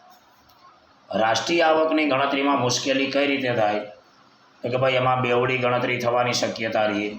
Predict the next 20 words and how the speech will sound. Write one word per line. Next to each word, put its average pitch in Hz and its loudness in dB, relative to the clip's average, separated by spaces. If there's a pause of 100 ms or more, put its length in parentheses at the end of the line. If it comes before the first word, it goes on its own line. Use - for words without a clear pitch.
(720)
સ્વ - -2 (200)
વપરાશની 131 2
વસ્તુઓ 123 0 (120)
હોય 117 2 (640)
એની 123 -2
ગણતરી 127 0
એમાં 120 0
થઈ 117 0
શકતી 117 -4
નથી, 107 -2 (680)
ઘસારો 131 2 (100)
જાણવામાં 127 2
મુશ્કેલી 120 -2
પડે 117 0
છે 117 -2
કારણ 120 0
કે 127 -2 (480)
દરેક 139 0
દેશની 127 -2
અંદર 123 0